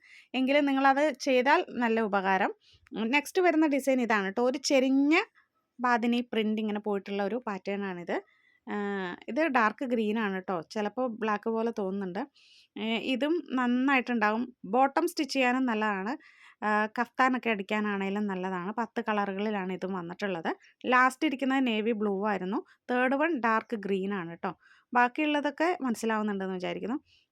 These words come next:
നെക്സ്റ്റ് ഉള്ളതും ഒരു അടിപൊളി ഡിസൈൻ ആണ് ട്ടോ. ഇത് നേവി ബ്ലൂ ആണ്. സെൻട്രൽ പോർഷനും ഇതേപോലെ ഒരു കലങ്കാരി പോലെ ഒരു ഡിസൈൻ വന്ന് ചെറിയ സ്ട്രൈപ്സ് ലൈൻസ് പോയിട്ടുണ്ട്. രണ്ട് സൈഡിലും ബോർഡർ വന്നിട്ടുണ്ട്. നല്ല റെഡ്,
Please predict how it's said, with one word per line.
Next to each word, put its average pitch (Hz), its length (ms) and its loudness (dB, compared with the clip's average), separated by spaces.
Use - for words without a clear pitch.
നെക്സ്റ്റ് 269 420 0
ഉള്ളതും 277 420 2
ഒരു 226 200 -2
അടിപൊളി 202 600 -6
ഡിസൈൻ 180 400 -8
ആണ് 165 220 -10
ട്ടോ. 170 180 -8
ഇത് 226 300 0
നേവി 226 280 2
ബ്ലൂ 202 240 -2
ആണ്. 180 240 -2
സെൻട്രൽ 254 360 0
പോർഷനും 294 460 2
ഇതേപോലെ 233 460 0
ഒരു 233 140 0
കലങ്കാരി 220 520 -2
പോലെ 214 260 -2
ഒരു 202 120 -4
ഡിസൈൻ 202 420 -4
വന്ന് 196 320 -4
ചെറിയ 220 380 -2
സ്ട്രൈപ്സ് 208 500 -4
ലൈൻസ് 208 360 0
പോയിട്ടുണ്ട്. 190 520 -6
രണ്ട് 208 340 -4
സൈഡിലും 202 440 -4
ബോർഡർ 185 300 -4
വന്നിട്ടുണ്ട്. 185 480 -8
നല്ല 190 240 -2
റെഡ്, 190 420 -2